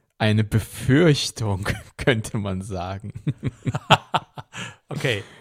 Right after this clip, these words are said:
Speaker 1: Kann es dann sein, dass wir keine mentale Aufzeichnung, Repräsentation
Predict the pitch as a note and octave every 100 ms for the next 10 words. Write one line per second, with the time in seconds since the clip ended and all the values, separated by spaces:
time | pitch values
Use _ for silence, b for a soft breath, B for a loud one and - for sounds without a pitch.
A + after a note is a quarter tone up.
0 | B B _ - G2+ B2 B2+ A#2 G#2 G#2
1 | G#2+ G#2 G#2+ G2+ - G#2+ A2+ A#2+ A2 G2+
2 | G2 G#2 G2 G#2 G2 G2 G#2 _ _ _
3 | _ _ _ _ G2 B2 - - - G2+
4 | A2 - G#2+ G2+ G#2 G2 F#2+ F#2+ - F#2
5 | - - G2+ A2 B2+